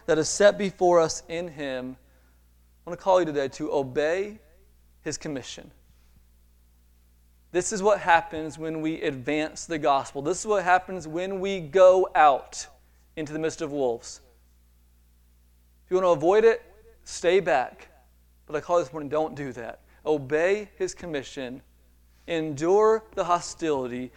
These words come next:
for the joy that is set before you in Christ. Let's obey his call as he sends us, church, into the midst of wolves.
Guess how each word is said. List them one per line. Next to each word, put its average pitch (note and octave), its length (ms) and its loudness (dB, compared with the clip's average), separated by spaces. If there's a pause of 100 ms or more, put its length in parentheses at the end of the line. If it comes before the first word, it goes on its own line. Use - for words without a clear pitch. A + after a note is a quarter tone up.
(160)
for E3 120 -8
the D3+ 140 -6
joy F3+ 540 2
that E3+ 140 -4
is D3 100 -10
set F#3 300 -2
before E3+ 420 -4
you C#3+ 300 -2 (260)
in G3 320 -2 (140)
Christ. C#3 640 0 (360)
Let's F3+ 180 2
obey E3+ 440 4
his G3+ 200 0
call D#3+ 360 6
as D#3 120 -4
he E3 80 -8
sends E3+ 540 -4
us, E3+ 260 -2
church, C3 400 -8
into D3 540 -8 (300)
the D#3 80 -10
midst C#3 340 -10
of B2+ 160 -10
wolves. A#2 520 -8